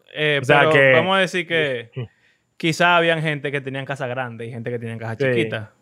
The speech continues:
Speaker 1: Por
Speaker 2: Sí, claro.
Speaker 1: se-, según uno puede leer, o sea, el, el anfitrión de esas reuniones, por lo regular, tenía una
Speaker 2: Sí.
Speaker 1: casa que, donde cabía la gente.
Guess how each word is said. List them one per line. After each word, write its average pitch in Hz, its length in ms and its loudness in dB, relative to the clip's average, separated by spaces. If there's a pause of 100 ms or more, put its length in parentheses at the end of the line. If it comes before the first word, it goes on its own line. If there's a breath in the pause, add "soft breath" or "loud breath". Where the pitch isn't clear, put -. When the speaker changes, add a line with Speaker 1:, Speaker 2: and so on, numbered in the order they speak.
(140)
Speaker 1:
Por 107 480 -2 (600)
Speaker 2:
Sí, 151 100 -2
claro. 143 360 2
Speaker 1:
se-, 147 40 -8
según 160 760 0
uno 170 260 0
puede 185 240 4
leer, 185 200 6
o 170 60 4
sea, 156 380 4 (640)
el, 143 640 -4 (560)
el 147 160 0
anfitrión 170 760 0 (640)
de 143 260 -2
esas 165 160 -4
reuniones, 151 540 -4
por 131 200 -6
lo 127 120 -8
regular, 123 560 -6 (380)
tenía 117 480 -8
una 117 160 -10
Speaker 2:
Sí. 135 60 -6
Speaker 1:
casa 113 320 -6
que, - 140 -10
donde 113 400 -4
cabía 110 240 -4
la 151 100 2
gente. 180 460 0